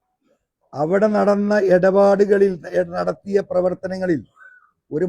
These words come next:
മാസത്തോളം കല്ലിമുണ്ടും കൊടുത്ത് തലയിൽ ഒരു തോർത്തുമുണ്ടും കെട്ടി ആ ജനങ്ങളോടൊപ്പം നിന്നോനെ ഞാൻ. അങ്ങനെ ഒരു ഒറ്റ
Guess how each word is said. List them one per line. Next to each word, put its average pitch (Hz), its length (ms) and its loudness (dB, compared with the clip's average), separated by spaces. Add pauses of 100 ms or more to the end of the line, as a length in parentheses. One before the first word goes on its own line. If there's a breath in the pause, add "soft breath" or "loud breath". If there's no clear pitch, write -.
മാസത്തോളം 180 680 0 (100)
കല്ലിമുണ്ടും 180 640 0
കൊടുത്ത് 170 340 -2 (680)
തലയിൽ 175 420 2
ഒരു 185 180 2
തോർത്തുമുണ്ടും 180 600 -2
കെട്ടി 170 260 -2 (680)
ആ - 20 2 (180)
ജനങ്ങളോടൊപ്പം 180 760 0
നിന്നോനെ 170 400 -4
ഞാൻ. 135 100 -4 (1600)
അങ്ങനെ 156 260 -4
ഒരു 170 120 0
ഒറ്റ - 220 -10